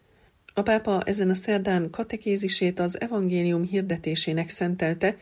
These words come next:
az amerikai kontinensen, Juan Diego tanúságtételére összpontosítva. Katejuve Yavanava és Viahu Yavanava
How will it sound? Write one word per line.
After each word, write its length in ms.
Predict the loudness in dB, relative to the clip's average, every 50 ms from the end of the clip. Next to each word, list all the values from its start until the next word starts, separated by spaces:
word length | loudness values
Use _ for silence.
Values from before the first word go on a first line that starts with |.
| -20 -20 -20 _
az 220 | -6 -4 -4 -2 -2
amerikai 580 | 0 0 0 0 0 -2 -2 -2 -2 -2 -2
kontinensen, 880 | -2 -2 -2 -2 0 0 0 0 2 0 0 0 0 2 2 0 -2 -6 -16 -20 -20 _ _ -2
Juan 320 | -2 0 0 0 0 0 0
Diego 580 | 0 0 0 0 -2 0 0 0 2 2 0
tanúságtételére 1120 | -2 -4 -4 -4 -2 -2 -2 -2 -2 -4 -4 -4 -4 -4 -2 -2 -2 0 0 0 0 0 -2
összpontosítva. 960 | -2 -4 -6 -4 -6 -6 -4 -4 -4 -4 -2 -4 -4 -6 -4 -4 -4 -4 -4 -10 _ _ _ _ _ _ _ _ _ _ _ _ _ _
Katejuve 840 | -8 -8 -8 -6 -4 -2 0 2 2 2 2 2 4 4 4 2 0 -2
Yavanava 920 | -8 -4 -2 -2 0 0 0 0 0 0 2 0 2 2 2 0 0 -2 -6 _
és 260 | -8 -6 -4 -2 -2 -2
Viahu 600 | -2 -2 0 0 0 0 -2 0 0 0 0 0 -4 -10 _ -8
Yavanava 840 | -2 0 2 2 2 2 2 0 2 0 0 2 2 2 0 0